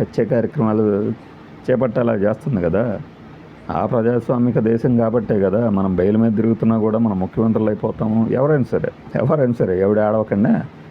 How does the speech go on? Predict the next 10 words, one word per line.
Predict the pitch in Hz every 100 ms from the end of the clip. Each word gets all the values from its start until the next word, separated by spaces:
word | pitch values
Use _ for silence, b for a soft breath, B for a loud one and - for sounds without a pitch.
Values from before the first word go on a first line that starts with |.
| - -
ఎవడైనా | - 107 95
సరే. | - - - - - - - - - - - - - - - -
అలాగా | 113 117 135 139 120 104 143 196 - -
అంటే | 147
రోజుకొకటి | 139 113 139 131 135 117 113 123 - - - - - - -
వీళ్ళ | 98 117 127 120 113
మనసులో | 110 104 123 131 143
బలీయంగా | 127 98 104 117 123 120 117
ఉన్నది | 104 98 98
ఏంటంటే | 92 80 87 82 82 80